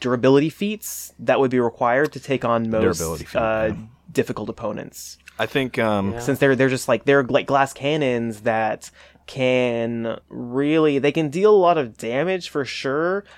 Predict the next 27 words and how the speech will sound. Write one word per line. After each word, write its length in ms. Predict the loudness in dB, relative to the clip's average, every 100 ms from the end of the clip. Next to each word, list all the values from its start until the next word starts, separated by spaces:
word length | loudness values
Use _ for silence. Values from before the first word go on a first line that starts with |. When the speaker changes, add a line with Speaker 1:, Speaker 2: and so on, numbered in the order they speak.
| _
Speaker 1:
but 120 | 0
it's 120 | 0 -2
a 60 |
lot 220 | 2 2 2
more 180 | 2
of 80 | 2
an 80 | 0
area 340 | 0 0 0 -2
of 80 |
effect 440 | -4 -4 -4 -4 -8
type 160 | -6
of 100 | -6
thing 420 | -4 -4 -4 -6 -4
once 260 | -4 -4
you 80 | -6
get 240 | -4 -6 -4
to 160 | -6
the 220 | -6 -6
more 240 | -4 -4 -6
powerful 420 | -6 -6 -6 -10
bending, 540 | -10 -10 -10 -10 -12 -18 _ _
I 120 | -2 -2
would 200 | -4 -8
say. 400 | -6 -6 -8 -2
Speaker 3:
That 120 | 0
is 120 | 0 0
true. 340 | -2 -2 -6